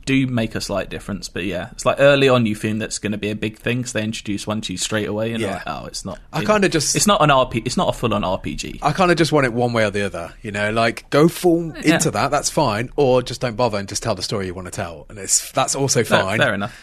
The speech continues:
Speaker 2: But it's
Speaker 1: Yeah.
Speaker 2: just like they dipped their toe in the water, and, or they maybe felt like because they did it more in the first game, they had to have some element of it, but
Speaker 1: Mm-hmm.
Speaker 2: didn't really wanna do it. It was, it,
Speaker 1: Yeah.
Speaker 2: it felt odd.
Speaker 1: I'm just wary, yeah. We're, it may sound like we're nitpicking a lot here,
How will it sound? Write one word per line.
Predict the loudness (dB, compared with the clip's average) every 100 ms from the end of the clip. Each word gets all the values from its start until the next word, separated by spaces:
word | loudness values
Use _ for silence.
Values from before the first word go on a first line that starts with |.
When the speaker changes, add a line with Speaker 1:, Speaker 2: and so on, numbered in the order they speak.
| -20 -12 -6
Speaker 2:
But | -2
it's | 2
Speaker 1:
Yeah. |
Speaker 2:
just | 2 4
like | 4
they | 2
dipped | 2 0
their | 0
toe | 0 2
in | 2
the | 0
water, | -2 0 0 0
and, | 4
or | 6 6
they | 4
maybe | 2 2 2 -2 -6 -20 -8
felt | 0 0
like | 2 0
because | -2 -4 -2
they | 0
did | 0 -2
it | -2
more | -4 -2 -2 -2 -4
in |
the | -8
first | -2 0 0
game, | -4
they | -8
had | -8 -8 -8
to | -10
have | -12 -8
some | -6 -6
element | -4 -4 -4 -2
of | -2
it, | -2
but | -2
Speaker 1:
Mm-hmm. | -2
Speaker 2:
didn't | -2 -4
really | -2 0 0
wanna | 0 -2
do | -2 0 0
it. | 0 -2
It | -12
was, | -12 -14
it, | -14 -8
Speaker 1:
Yeah. | -6 -6
Speaker 2:
it | -8
felt | -8 -8
odd. | -10 -16 -18 -20 -20 -16 0
Speaker 1:
I'm | 2
just | 2 4
wary, | 4 4
yeah. | -2 -6 -6
We're, | -2 0
it | 0
may | 0 0
sound | 0 0
like | 0 -2
we're | -2
nitpicking | -4 -4 -4 -2
a |
lot | -4 -2
here, | -2